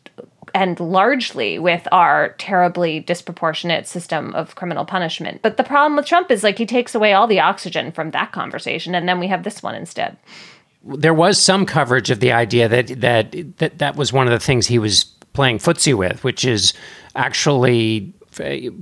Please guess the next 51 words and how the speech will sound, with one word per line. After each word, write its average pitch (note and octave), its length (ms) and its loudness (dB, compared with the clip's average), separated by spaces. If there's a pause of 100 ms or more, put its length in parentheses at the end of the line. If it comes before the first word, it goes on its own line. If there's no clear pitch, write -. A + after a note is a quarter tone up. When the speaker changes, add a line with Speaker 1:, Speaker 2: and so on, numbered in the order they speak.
Speaker 2:
well, D#3 160 6
basically D#3 480 2
to B2 100 -4
pardon, A#2+ 720 0
um, A#2 300 0
all A#2 200 0
kinds A#2+ 240 0
of G#2+ 80 -4
people G#2+ 240 -2
who G#2 120 0
were, F#2+ 280 2
who A2+ 720 -8
were, G#2 280 -2
as D3+ 160 2
a C3 40 0
part E3 240 2
of C3 80 -2
what C3+ 100 4
he A2+ 220 -2 (100)
tried D3 240 0
to G#2+ 80 -8
do G#2 120 -2
with G2+ 120 -4
prison B2+ 340 2
reform, F#2 540 0 (380)
to C3+ 120 0
pardon B2 440 0
people A#2+ 240 2
who A2+ 60 4
were G#2+ 120 6
in G#2 140 2
for A2+ 160 0
lots G2 240 0
of F#2+ 80 -10
petty G2+ 180 0
crimes F#2+ 500 0
and, F#2 360 -2
and F#2 600 0
actually A2 320 0
use G#2 240 2
it G2 120 0
in F#2 160 2
a, F#2 120 2
what G2 220 0
would G2 160 -4
be G#2+ 100 0
considered F#2+ 440 -2
a - 20 -4
more F#2 180 2
beneficial F#2 560 0
way. F2 280 -8